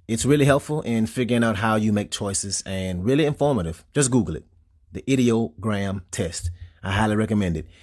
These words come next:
And you'll find out a lot of things about yourself. Um, one of the things that is really important that you'll figure out is when you need to take action,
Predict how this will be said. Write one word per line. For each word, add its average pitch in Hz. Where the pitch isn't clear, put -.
And 113
you'll 110
find 117
out 110
a 101
lot 101
of 104
things 107
about 98
yourself. 113
Um, 85
one 123
of 143
the 127
things 117
that 104
is 92
really 107
important 104
that 90
you'll 101
figure 98
out 90
is 113
when 107
you 113
need 117
to 139
take 143
action, 90